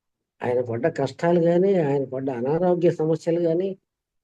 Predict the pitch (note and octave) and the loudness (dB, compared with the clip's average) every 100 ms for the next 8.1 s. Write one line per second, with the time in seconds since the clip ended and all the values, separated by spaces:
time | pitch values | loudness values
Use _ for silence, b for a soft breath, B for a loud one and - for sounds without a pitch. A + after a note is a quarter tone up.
0 | _ A#2 C3+ F#3+ A#3 A3+ G#3+ G3 E3+ D#3+ | _ -10 -4 0 2 4 4 4 2 -2
1 | B2 D3 F3 A3 D#3+ C3+ D#3+ A#3 A3+ A3 | -4 -4 0 2 2 0 2 4 4 2
2 | G3 F#3 D#3 - _ _ _ - C3+ C#3+ | 2 0 0 -6 _ _ _ -10 -4 0
3 | C#3+ C#3 C3+ C#3+ D3+ D#3+ F#3 - D3+ D3+ | 2 0 -4 -4 -4 -2 -4 0 0 0
4 | - D#3+ F3 D3+ C#3 - _ _ _ _ | 0 4 4 2 -2 -6 _ _ _ _
5 | C3+ A#2+ A#2 A#2+ F3 G3+ F3+ E3+ D3 D3+ | -12 -8 -4 0 2 4 4 2 0 -4
6 | D3+ D3+ D3+ D3 C#3+ D#3 E3 C#3 C#3+ - | -2 0 0 -2 -2 -2 -2 -4 -6 -14
7 | _ _ _ _ _ - B2 D#3 D#3 F3 | _ _ _ _ _ -14 -10 -8 -2 -2